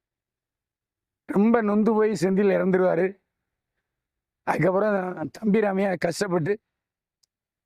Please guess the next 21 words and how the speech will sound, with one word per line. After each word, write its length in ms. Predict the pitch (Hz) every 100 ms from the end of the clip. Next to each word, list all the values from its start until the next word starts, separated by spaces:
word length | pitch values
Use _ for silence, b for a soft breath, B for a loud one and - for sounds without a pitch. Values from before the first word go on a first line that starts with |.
| _ _ _ _ _ _ _ _ -
தேர் 220 | 214 226
இழுப்பாரு. 340 | 196 143 - - _ _ _ -
தேர் 220 | 190 233
இழுக்கும்போது 420 | 220 165 196 202 202
அந்த 120 | 180 147 185
தேருக்கு 340 | 214 190 156
சொந்தக்காரர் 440 | 170 196 202 180
வந்து 160 | 185 202
அரசியல்வாதி, 500 | 165 165 170 151 139 _ _ _ _ -
அவன் 280 | - 180 160
தேரை 200 | 185 170
தூக்கிட்டு 260 | 151 160 139
போயிடுவான். 320 | 127 117 - _ _ _ _ _ _ _ -
அதுக்கப்புறம் 520 | 208 196 202 214 202
விஷ்ணு 200 | 180 214 208
விஷால் 320 | 165 196 160
ஜாமீன்ல 380 | 170 196 202 190 175
வந்து, 180 | 175 202 _ _ _ _ _ -
விஷ்ணு 240 | 185 208 190
விஷால் 340 | 160 185 180 180 170 160 156 123 131 -
வந்து 240 | 175 190